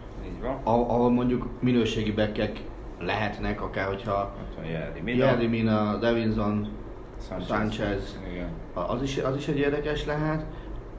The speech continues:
Speaker 2: Érted, ha ezek után, ezek ellen is megállja a helyét, akkor, akkor azt mondom, hogy oké. De tök érdekes, hogy ugye a következő kopa, ami a,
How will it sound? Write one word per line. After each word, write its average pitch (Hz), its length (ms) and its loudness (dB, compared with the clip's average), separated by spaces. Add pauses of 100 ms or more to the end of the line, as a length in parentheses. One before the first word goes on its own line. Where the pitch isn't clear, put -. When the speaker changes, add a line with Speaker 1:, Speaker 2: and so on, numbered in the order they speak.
(140)
Speaker 2:
Érted, 135 220 4
ha - 60 0
ezek 147 300 2
után, 139 360 2
ezek 156 260 2
ellen 131 160 2
is 117 160 -2
megállja 120 500 2
a 95 40 0
helyét, 110 400 0
akkor, 120 480 -2 (120)
akkor 107 260 -2
azt - 160 -4
mondom, 92 180 -4
hogy 95 120 -4
oké. - 460 -4 (1120)
De 123 460 4 (800)
tök 135 200 -2
érdekes, 110 360 0
hogy 110 140 0
ugye 110 240 2
a 110 40 2
következő 117 540 2
kopa, 107 300 0
ami 107 200 4
a, 101 240 2